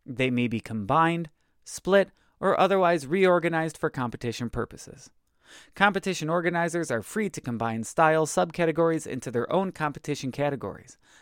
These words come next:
as long as each submitted beer is judged against the identified subcategory, style. Any logical grouping is permitted. Style tag reference. To assist with regrouping styles for other purposes,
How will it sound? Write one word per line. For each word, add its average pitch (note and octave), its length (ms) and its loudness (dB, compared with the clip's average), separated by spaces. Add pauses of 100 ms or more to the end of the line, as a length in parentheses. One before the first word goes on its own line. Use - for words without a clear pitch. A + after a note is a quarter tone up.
(120)
as A2+ 160 -4
long D3 240 0
as G#2+ 220 -6
each G#3 180 -4
submitted D#3 500 2
beer A#2 280 0
is G#2 160 -8
judged D3+ 360 -2
against C3 380 -4
the A2+ 140 -4
identified C3+ 540 -2
subcategory, D#3+ 800 2 (120)
style. A2+ 580 -2 (540)
Any D#3 440 0
logical A#2+ 540 0
grouping A2 400 -6
is G#2+ 120 -8
permitted. - 500 -12 (2250)
Style F3+ 540 2
tag G#2+ 500 -2
reference. - 720 -4 (720)
To F#3 160 0
assist B3 400 -2
with C#3+ 200 2
regrouping D#3 580 0
styles G#2+ 400 -2
for - 200 -4
other A2+ 200 -2
purposes, - 600 -10